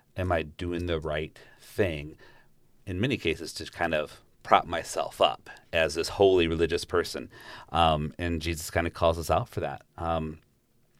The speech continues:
so, uh, we need to really focus on kind of what Jesus means through the law, not the letter of the law, if that makes sense.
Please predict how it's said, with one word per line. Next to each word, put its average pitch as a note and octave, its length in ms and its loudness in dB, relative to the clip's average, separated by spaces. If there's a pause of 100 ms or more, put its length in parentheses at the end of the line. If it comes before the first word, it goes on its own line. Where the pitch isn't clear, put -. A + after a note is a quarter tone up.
(280)
so, E2+ 420 4 (440)
uh, E2 280 -4
we F#2 300 -6
need F2 300 -4
to E2 400 -8
really E2 300 -2
focus - 560 -6
on D#2+ 440 -4 (360)
kind F2+ 160 -10
of E2 320 -8
what E2 160 -4
Jesus E2 480 -10
means E2+ 720 -6 (500)
through E2 120 -10
the E2 140 -6
law, C#2 400 -6 (120)
not E2+ 600 0 (440)
the D2+ 100 -8
letter D2 220 -8
of C#2 120 -12
the D2 60 -16
law, - 200 -14 (100)
if D2+ 100 -14
that - 220 -6
makes C#2+ 280 -16
sense. - 460 -10